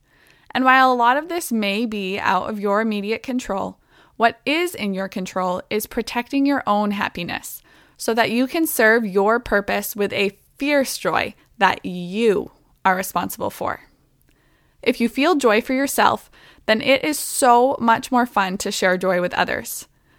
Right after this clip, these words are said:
So take a deep breath and figure out what brings you joy.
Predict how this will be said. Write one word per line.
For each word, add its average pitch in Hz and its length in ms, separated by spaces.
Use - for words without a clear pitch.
So - 160
take 214 240
a 277 40
deep 285 220
breath - 360
and 214 120
figure 233 320
out 202 180
what 190 120
brings 180 260
you 190 80
joy. - 340